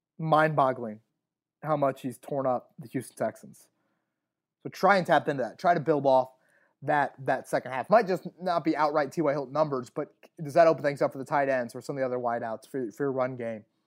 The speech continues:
You know, things like that. So I think Colts get it done. You gotta get off to better starts. You know, they've allowed, I think,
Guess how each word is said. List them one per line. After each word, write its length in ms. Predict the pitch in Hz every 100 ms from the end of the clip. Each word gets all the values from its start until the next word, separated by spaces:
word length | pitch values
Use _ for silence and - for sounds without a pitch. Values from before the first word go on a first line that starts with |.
| _ _
You 60 | 127
know, 80 | 131
things 260 | 139 127
like 200 | 117 113
that. 340 | 117 107 98 -
So 200 | 110 104 _ _ _ _ _ _ _ _ _ -
I 100 | 175
think 140 | 185 156
Colts 220 | 175 -
get 120 | 180
it 80 | 147
done. 320 | 156 156 156 _ _ _ _ -
You 140 | 131
gotta 240 | 135 170 170
get 100 | 165
off 140 | 160
to 80 | 160
better 200 | 147 143
starts. 540 | - 143 139 - - _ _ _ _ -
You 60 |
know, 160 | 127 123
they've 200 | 131 131
allowed, 320 | 127 127 123
I 40 |
think, 120 | 123